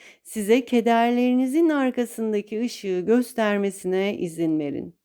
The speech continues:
İstediğiniz şey reddedilemez. Kurtarıcılarınız bir süredir onları bulmanızı bekliyorlar. O kurtulacak ve sizin de kurtuluşunuzu sağlayacaktır.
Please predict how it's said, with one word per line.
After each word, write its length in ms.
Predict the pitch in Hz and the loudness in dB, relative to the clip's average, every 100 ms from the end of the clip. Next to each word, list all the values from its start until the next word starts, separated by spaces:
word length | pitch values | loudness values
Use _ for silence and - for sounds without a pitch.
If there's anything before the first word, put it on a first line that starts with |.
| _ _ _ _ | _ _ _ _
İstediğiniz 560 | - - 208 226 247 262 | -12 0 2 4 2 2
şey 260 | - 247 233 | 0 0 2
reddedilemez. 920 | 214 202 202 208 196 170 156 160 _ _ _ _ _ _ | 0 0 -2 -2 -4 -6 -10 -12 _ _ _ _ _ _
Kurtarıcılarınız 1160 | 214 190 208 190 185 190 190 190 220 269 - | -8 0 2 2 0 2 2 2 2 0 -2
bir 120 | 208 | -6
süredir 540 | 196 - 180 175 196 254 | -6 -4 -2 0 0 0
onları 560 | 196 180 180 185 233 | 0 2 2 0 0
bulmanızı 520 | 190 180 175 175 175 185 | -2 0 2 0 0 -2
bekliyorlar. 920 | 170 - 165 160 156 151 151 175 _ _ _ _ _ | -4 -6 -6 -4 -2 -4 -6 -10 _ _ _ _ _
O 140 | 233 233 | 0 2
kurtulacak 800 | 214 190 190 180 175 220 294 302 | 2 0 0 0 2 0 0 -2
ve 100 | 247 | -4
sizin 360 | - 202 208 | -4 -2 0
de 80 | 190 | 0
kurtuluşunuzu 880 | 175 170 160 170 165 - 170 156 165 | -2 -6 -6 -8 -6 -2 -2 -2 -4
sağlayacaktır. 1080 | - 170 160 165 156 165 165 - - - | -2 0 2 0 -2 -4 -4 -8 -18 -18